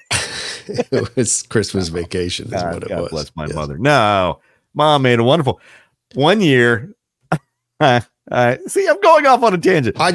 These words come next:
Speaker 2: I noticed.
Speaker 1: One
Speaker 2: Here, let me,
Speaker 1: year I went to my
Speaker 2: let me,
Speaker 1: dad and
Speaker 2: let me
Speaker 1: said,
Speaker 2: do,
Speaker 1: "Hey," 'cause they would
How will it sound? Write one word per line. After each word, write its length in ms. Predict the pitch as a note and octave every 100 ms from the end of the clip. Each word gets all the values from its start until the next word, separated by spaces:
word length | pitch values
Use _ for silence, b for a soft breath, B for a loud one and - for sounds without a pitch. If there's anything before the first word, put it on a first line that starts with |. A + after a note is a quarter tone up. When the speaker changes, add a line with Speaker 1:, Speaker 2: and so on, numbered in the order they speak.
| D#3+
Speaker 2:
I 180 | D#3+ D#3
noticed. 720 | C#3+ D3+ F3+ C3+ F#2+ - - - _ _ -
Speaker 1:
One 260 | F#3+ A#3+
Speaker 2:
Here, 0 |
let 60 | A3+
me, 40 |
Speaker 1:
year 160 | F3+ E3+
I 60 | D#3+
went 220 | E3 D#3
to 100 | D#3+
my 140 | D3
Speaker 2:
let 80 | C#3
me, 40 |
Speaker 1:
dad 480 | C3 C#3 C3 B2+ B2 -
and 180 | B2 A#2+
Speaker 2:
let 60 |
me 60 | B2+
Speaker 1:
said, 180 | B2 A#2
Speaker 2:
do, 80 | A2+
Speaker 1:
"Hey," 460 | C3 D#3+ A2 F2+ - _ _
'cause 160 | D#3+
they 160 | D#3 A3+
would 320 | G#3+ E3 C#3